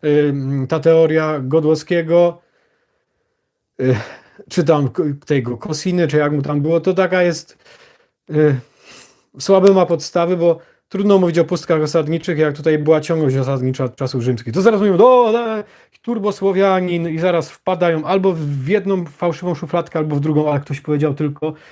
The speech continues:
tak profesor Piątek, że tu nie było pustki osadniczej.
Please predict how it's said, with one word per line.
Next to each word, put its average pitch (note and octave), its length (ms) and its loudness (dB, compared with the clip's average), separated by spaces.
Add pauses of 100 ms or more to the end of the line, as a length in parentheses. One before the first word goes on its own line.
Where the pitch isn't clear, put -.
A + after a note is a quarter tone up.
(180)
tak A#2 140 -10
profesor C3+ 380 -2
Piątek, C#3+ 320 -2
że C#3 120 0
tu C#3+ 140 -6
nie D3 160 2
było C#3 280 2
pustki C3+ 380 -8
osadniczej. A2 560 -10